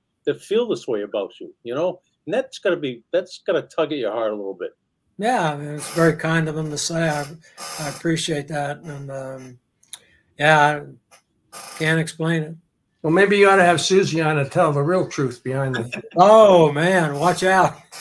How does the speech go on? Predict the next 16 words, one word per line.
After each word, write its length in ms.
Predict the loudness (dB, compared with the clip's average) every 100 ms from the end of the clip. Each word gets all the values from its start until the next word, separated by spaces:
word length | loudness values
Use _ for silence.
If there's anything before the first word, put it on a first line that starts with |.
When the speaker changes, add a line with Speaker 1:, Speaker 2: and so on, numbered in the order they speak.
| -6
Speaker 2:
<laughs> 60 | -6 -6 -14 -12 -10 -6 -6 -6 -8 -10 -14 -18 -16 -18 -14 -16 -12 -12 -12 -16 -20 _ -4
Speaker 3:
Well, 220 | 0 0
you 120 | 0 -2
have 120 | -2
a 20 |
gift, 360 | 0 0 0 -2
and 120 | -2
that 180 | -4 -4
gift 260 | -6 -6 -8
is 160 | -8
humility, 640 | -4 -2 0 -2 -4 -8 -14 -20 -16
besides 440 | -10 -6 -6 -6
the 60 | -10
ability 440 | -6 -2 -2 -2
to 80 | -4 -8
communicate. 600 | -2 -2 -2 -6 -8 -8